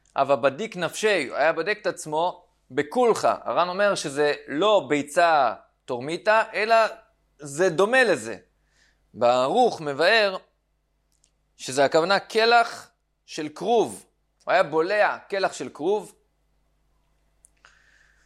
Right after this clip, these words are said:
וזה היה בודק במעיים האם יש איזה פצע, איזה כאב, והבדיקה הזאת הייתה כל כך קשה,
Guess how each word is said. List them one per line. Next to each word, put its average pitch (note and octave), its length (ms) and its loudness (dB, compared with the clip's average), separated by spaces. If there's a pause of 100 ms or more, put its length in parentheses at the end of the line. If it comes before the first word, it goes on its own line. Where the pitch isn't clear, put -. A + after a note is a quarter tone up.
(200)
וזה A2+ 280 2
היה F#3 300 4
בודק C#3 540 -2
במעיים E3+ 720 0
האם F#3 240 -8
יש - 460 -10 (1400)
איזה A#2+ 200 -8
פצע, G#3+ 440 2
איזה C#3 200 0
כאב, E3 520 -2
והבדיקה A2 720 0
הזאת G3 180 0
הייתה - 200 0
כל F3 140 -12
כך F#3 180 2
קשה, E3+ 380 0